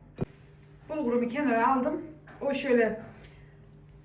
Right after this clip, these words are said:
güzelce şişene kadar biz de burada hazırlamış olduğumuz yeşil soğanım, nanem,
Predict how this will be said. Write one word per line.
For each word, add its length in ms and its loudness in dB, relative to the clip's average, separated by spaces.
güzelce 320 6
şişene 460 0
kadar 400 4
biz 240 0
de 380 2
burada 260 0
hazırlamış 400 0
olduğumuz 560 2
yeşil 300 2
soğanım, 460 2
nanem, 480 6